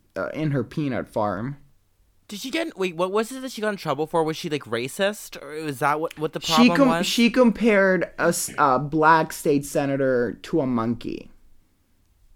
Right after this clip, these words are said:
Speaker 2: Mm, well, no way to defend that, is there?
Speaker 1: Mm,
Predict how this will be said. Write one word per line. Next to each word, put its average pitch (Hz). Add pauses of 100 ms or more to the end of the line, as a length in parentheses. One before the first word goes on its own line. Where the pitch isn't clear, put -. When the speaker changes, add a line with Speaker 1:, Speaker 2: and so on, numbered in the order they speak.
(880)
Speaker 2:
Mm, 107 (140)
well, 110 (380)
no 120
way 127
to 123
defend 127
that, 117
is 107
there? 123
Speaker 1:
Mm, 139